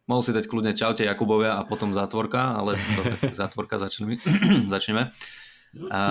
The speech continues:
Speaker 1: ak sa dá, tak poprosím, aby tento mail čítal Citron, jeho umelecký prednes mailov je kvalitnejší ako Gulov.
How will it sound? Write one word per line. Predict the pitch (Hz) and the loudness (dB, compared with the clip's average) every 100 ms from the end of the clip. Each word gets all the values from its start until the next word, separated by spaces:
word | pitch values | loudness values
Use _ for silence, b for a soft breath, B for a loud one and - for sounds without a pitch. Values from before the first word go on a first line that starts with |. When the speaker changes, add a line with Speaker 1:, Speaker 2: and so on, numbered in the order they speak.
| 104 | 2
Speaker 1:
ak | 107 - | 2 2
sa | |
dá, | 135 123 | 2 2
tak | 123 | 2
poprosím, | 123 120 120 123 | 2 2 2 2
aby | 110 107 | 2 0
tento | 113 117 | 0 2
mail | 107 110 | 2 2
čítal | 107 117 104 | 0 0 0
Citron, | - 107 110 104 | 0 0 0 0
jeho | 101 | 2
umelecký | 104 104 104 - | 0 0 0 -2
prednes | - 101 101 90 | -4 -2 -2 0
mailov | 98 98 95 | 0 2 0
je | - | 0
kvalitnejší | 98 98 104 95 98 | -2 -4 -4 -4 -4
ako | 95 85 | -6 -8
Gulov. | 104 92 | -4 -4